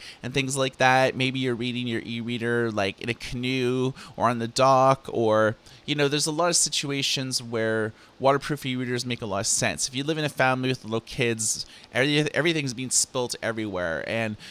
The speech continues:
if you spill, like, a full thing of apple <laughs> juice on a normal e-reader,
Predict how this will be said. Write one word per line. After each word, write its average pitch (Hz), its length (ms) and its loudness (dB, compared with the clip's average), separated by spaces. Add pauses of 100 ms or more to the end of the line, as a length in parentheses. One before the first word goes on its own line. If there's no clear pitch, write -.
(120)
if 120 180 -6
you 139 380 -2
spill, 127 800 -2
like, 110 360 -4
a 107 60 -10
full 127 340 -4
thing 123 220 -6
of 113 100 -4
apple 113 300 -2
<laughs> 123 40 -6
juice 127 480 0
on 120 60 0
a 117 80 -4
normal 117 400 -4
e-reader, 107 680 -2